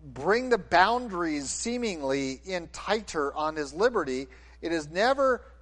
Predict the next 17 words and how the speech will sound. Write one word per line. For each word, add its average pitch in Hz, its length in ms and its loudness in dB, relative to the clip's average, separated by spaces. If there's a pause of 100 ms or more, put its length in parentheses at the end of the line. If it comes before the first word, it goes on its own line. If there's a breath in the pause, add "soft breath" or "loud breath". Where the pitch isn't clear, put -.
to 214 240 -2
maintain 208 480 -4
a 170 60 0
better 180 240 4
relationship 175 380 0
with 135 160 -6
God. 196 420 6
It 151 140 0
is 151 120 -2
always 214 500 4
to - 120 -8
expand 202 880 0
ministry 185 520 0
to 143 120 0
others. 127 760 2 (800 soft breath)
And 175 180 0
so 180 400 6